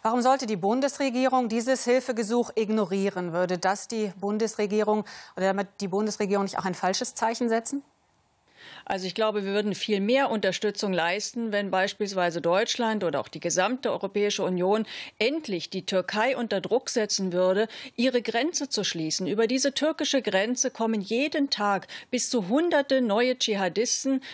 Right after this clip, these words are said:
Speaker 2: des Islamischen Staat mit voller Munition, mit Waffen. Das ist sein Nachschub. Und über diese Grenze laufen auch, läuft der Ölschmuggel. Und das ist eine Hauptfinanzierungsquelle des I S. Und man weiß genau, auf welchen Wegen die sich fortbewegen. Das heißt, wenn diese Grenze dicht wäre,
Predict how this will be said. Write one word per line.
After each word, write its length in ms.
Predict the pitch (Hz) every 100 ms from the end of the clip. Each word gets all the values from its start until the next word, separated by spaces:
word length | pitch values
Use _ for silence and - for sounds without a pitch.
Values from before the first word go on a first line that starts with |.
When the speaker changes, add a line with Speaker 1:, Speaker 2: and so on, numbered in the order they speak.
| -
Speaker 2:
des 160 | 220 -
Islamischen 560 | 226 196 190 214 214
Staat 360 | 190 - 202 233
mit 140 | 233
voller 380 | - - 277 294
Munition, 720 | 247 233 214 - 226 240 269
mit 260 | 233 277 180
Waffen. 420 | 185 247 - 269 277 -
Das 220 | - 233 -
ist 160 | 269
sein 180 | 254 226
Nachschub. 500 | 190 190 226 269 269
Und 160 | - 214
über 200 | 220 240
diese 240 | 226 220
Grenze 420 | 196 180 233 262
laufen 460 | 240 170 220 - 247
auch, 260 | 220 233 - -
läuft 280 | 190 208 220
der 140 | 247 -
Ölschmuggel. 560 | 277 415 202 175 165
Und 160 | 165 175
das 120 | 220
ist 120 | 233
eine 280 | 226 233 202
Hauptfinanzierungsquelle 1300 | 254 339 - 254 208 190 - 330 240 185 - 165 165
des 180 | 165 160
I 140 | 175
S. 240 | - 240 - - -
Und 160 | - 226
man 160 | 240 220
weiß 300 | 247 269 -
genau, 300 | 240 269 320
auf 180 | 277
welchen 340 | 247 240 240 214
Wegen 320 | 220 254 247
die 120 | 233
sich 220 | 226 226 -
fortbewegen. 640 | - 320 - 254 180 170 170
Das 160 | 185 226
heißt, 160 | 226
wenn 120 | 220
diese 220 | 214 226 226
Grenze 380 | - 233 233
dicht 400 | 214 294 302 -
wäre, 320 | 190 175 143